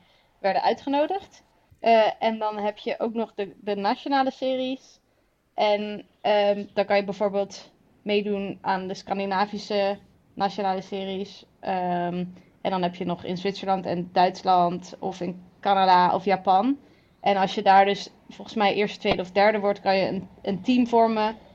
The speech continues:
En dan kan je met dat team naar de nationale series. Dus die race is een soort van in teams.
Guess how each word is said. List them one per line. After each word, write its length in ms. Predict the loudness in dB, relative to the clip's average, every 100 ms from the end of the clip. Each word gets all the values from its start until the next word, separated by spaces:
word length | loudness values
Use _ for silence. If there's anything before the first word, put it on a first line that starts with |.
| -20 -20 -20 -20 -6
En 100 | -2
dan 100 | 0
kan 160 | 4 6
je 100 | 6
met 200 | 4 4
dat 160 | 2 2 0
team 360 | -2 -2 -2
naar 120 | 4
de 80 | 6
nationale 760 | 6 2 2 2 6 6 4 2 -4 -20
series. 480 | -6 -2 0 -2 -4
Dus 140 | -6 -4
die 140 | 0
race 120 | 2
is 120 | 0
een 60 | -2
soort 220 | -6 -4
van 160 | -4 -6
in 240 | -4 -6 -6
teams. 540 | -8 -8 -8 -12 -18